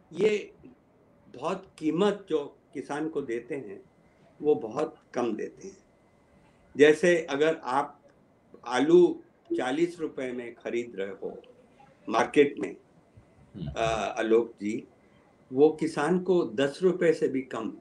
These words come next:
Speaker 1: मिलती है
Speaker 2: हम्म।
Speaker 1: price।
Speaker 2: हाँ।
Speaker 1: और बाकी जो तीस रुपए हैं, वो बीच में जो है अड़तिया,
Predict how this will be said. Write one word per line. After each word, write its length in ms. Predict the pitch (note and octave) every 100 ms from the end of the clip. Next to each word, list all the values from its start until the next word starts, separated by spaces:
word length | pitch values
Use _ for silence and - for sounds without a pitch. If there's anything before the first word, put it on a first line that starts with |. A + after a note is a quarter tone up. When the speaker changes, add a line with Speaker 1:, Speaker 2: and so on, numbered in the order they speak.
| - _ _ _ A#2+
Speaker 1:
मिलती 360 | G#2+ G2+ A#2
है 180 | G2 - _ -
Speaker 2:
हम्म। 140 | G#2 - _ -
Speaker 1:
price। 320 | - G2 -
Speaker 2:
हाँ। 260 | - D2 C#2 - _ _ -
Speaker 1:
और 180 | C3+ G#2+
बाकी 420 | C3+ C#3 C#3 A3
जो 220 | A3 G3+
तीस 480 | F#3 - F#3+ G3 F#3
रुपए 280 | E3 D#3+ C#3+
हैं, 300 | B2+ A#2 A2 _ _ _ _ -
वो 140 | D#3+
बीच 680 | C3 G#2 D3 F#3 F#3 - -
में 400 | D#3 C#3 B2 D3+ - _ _ _ _ _ _ - _ _ _ -
जो 180 | B2+ C#3
है 120 | D3
अड़तिया, 880 | - A#2+ C3 C3+ D3+ D3 C#3 C3+ -